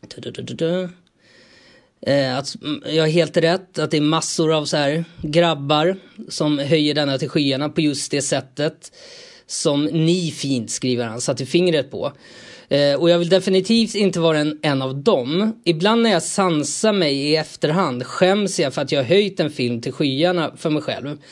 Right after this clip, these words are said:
Men samtidigt som ni har rätt har ni på sätt och vis fel. För i mitt tycke står Phoenix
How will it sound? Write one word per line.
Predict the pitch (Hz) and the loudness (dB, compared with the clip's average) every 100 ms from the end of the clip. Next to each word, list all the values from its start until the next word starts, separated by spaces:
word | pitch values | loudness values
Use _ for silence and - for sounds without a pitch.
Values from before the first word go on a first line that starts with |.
| - - | -20 -8
Men | 160 180 214 147 151 | 0 2 4 2 -2
samtidigt | - 185 165 190 208 | 0 0 2 0 0
som | 190 208 | 0 2
ni | 156 | 2
har | 151 | 2
rätt | 190 135 - - | 2 0 -4 -20
har | - - 170 | -20 -2 2
ni | 160 | 2
på | 160 | 0
sätt | 170 151 156 | 0 0 0
och | 143 | -4
vis | 143 - | -4 -6
fel. | - 254 190 123 110 117 - - | -2 2 2 2 -2 -6 -12 -20
För | - 170 | -2 2
i | 165 | 4
mitt | 185 208 - | 2 0 0
tycke | 233 233 | -2 0
står | 156 165 | -4 -4
Phoenix | - - 196 180 160 - | -4 -2 2 2 0 -2